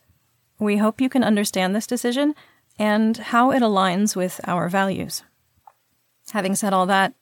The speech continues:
there wasn't any fighting that we could report. G S A F U reported that Ternovi Poti was shelled, indicating that the area remains a no man's land leaning toward Ukrainian control.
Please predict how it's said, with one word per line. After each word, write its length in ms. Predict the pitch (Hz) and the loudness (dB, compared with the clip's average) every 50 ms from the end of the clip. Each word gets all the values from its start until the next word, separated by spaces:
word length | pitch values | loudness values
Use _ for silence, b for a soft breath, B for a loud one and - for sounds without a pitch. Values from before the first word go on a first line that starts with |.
| _ _ _ | _ _ _
there 280 | - 202 208 214 220 220 | -4 -2 0 0 2 2
wasn't 400 | 202 202 220 220 233 240 233 240 | 2 2 2 4 2 2 2 4
any 180 | 226 226 226 | 4 4 4
fighting 400 | 226 - 226 214 233 247 233 240 233 | 4 2 2 2 2 4 4 4 4
that 120 | 220 214 | 4 4
we 100 | 214 220 | 2 0
could 220 | 220 - 226 202 | 0 -2 -2 -2
report. 420 | 214 220 214 - 262 277 220 - - _ _ _ _ _ _ _ _ _ _ _ _ _ _ _ | 0 -2 -2 0 0 0 0 0 -4 _ _ _ _ _ _ _ _ _ _ _ _ _ _ _
G 180 | - 214 214 208 | -4 -2 0 2
S 180 | 202 202 - - | 2 2 2 2
A 140 | 202 196 | 2 4
F 220 | 196 190 190 - - | 2 2 2 0 -2
U 160 | 202 208 202 | -2 -2 0
reported 420 | 208 196 - - 208 196 202 208 | -2 -2 0 0 0 0 2 2
that 160 | 190 208 190 - | 2 0 0 0
Ternovi 480 | - 208 202 202 208 208 190 196 190 | 0 0 2 2 2 2 0 -2 -2
Poti 300 | - 220 208 208 214 202 | 0 0 0 0 0 0
was 260 | 185 190 180 180 - | -2 -2 -2 -2 -2
shelled, 380 | - - 220 208 202 208 202 202 b b b b b b _ | 0 0 2 2 2 2 0 -2 b b b b b b _
indicating 600 | 202 226 262 311 320 - - 214 202 208 233 240 | 4 4 4 4 4 2 0 0 2 4 4 4
that 140 | 220 208 - | 4 4 2
the 160 | 226 214 208 | 0 0 0
area 320 | - 196 202 202 208 208 208 | 2 2 2 2 2 2 2
remains 540 | 208 214 214 208 208 196 208 226 247 247 | 2 2 4 4 4 4 4 4 4 4
a 60 | 233 202 | 4 2
no 240 | 202 196 208 240 | 2 4 4 6
man's 320 | 254 233 208 202 202 202 - | 6 6 6 4 2 2 2
land 460 | 185 185 185 190 214 226 240 - - | 2 2 2 2 2 2 2 0 0
leaning 340 | 202 208 214 233 247 262 262 | -2 0 2 4 2 2 2
toward 380 | - 294 240 196 185 196 196 | 0 -2 0 0 0 0 0
Ukrainian 500 | 233 233 - - 190 190 190 190 190 190 | -2 -4 -4 -4 -2 -2 0 0 -2 -2
control. 560 | 170 - 196 196 170 - 226 220 185 - 170 | -2 -2 -2 -2 0 2 2 2 4 2 -2